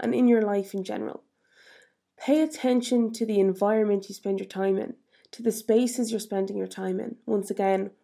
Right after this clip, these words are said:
where you live, where you spend most of your time, the office maybe, wherever your workplace is. Pay attention to those environments and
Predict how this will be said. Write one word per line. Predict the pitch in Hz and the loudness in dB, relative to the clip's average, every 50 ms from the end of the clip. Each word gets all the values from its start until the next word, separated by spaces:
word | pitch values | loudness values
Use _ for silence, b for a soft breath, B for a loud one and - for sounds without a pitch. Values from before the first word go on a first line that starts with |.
| _ | _
where | - 233 208 | -4 -2 -2
you | 208 196 202 202 | 0 0 0 0
live, | 190 196 190 196 208 220 214 214 - - _ _ _ _ _ _ _ _ _ _ | 2 2 4 4 4 4 2 0 -8 -18 _ _ _ _ _ _ _ _ _ _
where | 233 208 | -6 -6
you | 185 | -6
spend | - - 208 202 202 | -4 -2 0 0 2
most | 190 202 190 196 - | 2 0 0 -2 -4
of | 220 | -2
your | 214 196 | -2 -2
time, | 208 - 208 202 196 202 202 208 208 208 - _ _ _ _ | -4 -2 -2 0 0 2 2 0 -2 -4 -8 _ _ _ _
the | - 240 - | -6 -4 -2
office | 202 196 190 - - 220 226 - | -2 -2 -2 -2 -4 -6 -4 -2
maybe, | - 220 214 214 220 208 220 214 214 214 208 208 b b b b b b b b b b | 0 2 2 2 2 2 2 0 0 0 -4 -6 b b b b b b b b b b
wherever | - 208 208 214 208 208 208 214 208 214 | 4 4 6 6 6 6 6 4 2 2
your | 202 208 196 | 2 2 0
workplace | 190 214 214 202 208 - - 226 214 208 202 208 - | 2 0 0 -2 -4 -2 0 2 2 2 0 -2 -2
is. | - 226 208 208 202 202 - - _ _ _ _ _ _ _ _ _ _ _ _ _ _ _ _ _ _ _ _ _ _ _ _ _ _ _ _ _ _ | -2 2 2 2 0 -2 -6 -12 _ _ _ _ _ _ _ _ _ _ _ _ _ _ _ _ _ _ _ _ _ _ _ _ _ _ _ _ _ _
Pay | - - 247 269 294 302 311 320 | -6 0 4 4 6 6 6 4
attention | - - 254 - - 220 208 208 202 208 220 208 208 202 | 2 0 -2 -2 0 2 2 2 2 2 0 0 0 -2
to | - - | -2 0
those | 202 190 196 190 | 2 2 4 2
environments | 185 185 190 196 196 202 202 208 208 190 - - - - _ _ _ _ _ _ _ _ _ _ _ _ _ | 2 -2 -2 -2 -2 -2 -2 -4 -4 -8 -10 -16 -20 -20 _ _ _ _ _ _ _ _ _ _ _ _ _
and | 226 214 208 208 202 202 202 196 190 - | 2 4 4 6 4 4 0 -2 -4 -10